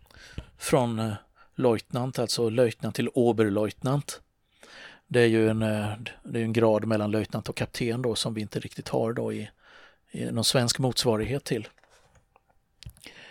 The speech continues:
Och, eh, för batteriet hade under reträtten då samlat ihop hundratals, eh,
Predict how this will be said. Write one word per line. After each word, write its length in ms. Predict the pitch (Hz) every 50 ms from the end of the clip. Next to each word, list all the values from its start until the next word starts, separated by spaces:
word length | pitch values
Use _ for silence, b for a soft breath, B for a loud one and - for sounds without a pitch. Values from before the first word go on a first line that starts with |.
| B B B B B B B B _ _
Och, 320 | - 131 127 120 120 120 117
eh, 500 | 113 113 113 110 110 110 110 113 113 110 - _ _ _ _ _ _ _ _ _ _ _ _ _ _ _ _ _ _ _ _ _ _ _ _ _ _ _ _ _ _ _ _ _ _ _ _ _ _ _ _ _ _ _ _ _ _ _ _ _ _ _ _ _ _ _ _ _ _ _ _ _ _ _ _
för 300 | - - - 160 143 135 -
batteriet 580 | - 131 120 131 - - 156 135 135 107 - -
hade 180 | 165 160 127
under 220 | 123 117 107 110 107
reträtten 520 | 113 117 - - 135 107 - - - 120
då 60 | 117
samlat 460 | 107 - - 120 107 107 110 110 - -
ihop 160 | 123 110 -
hundratals, 920 | - 151 139 123 113 101 101 104 95 - - 110 110 117 123 - - - -
eh, 240 | - 127 117 107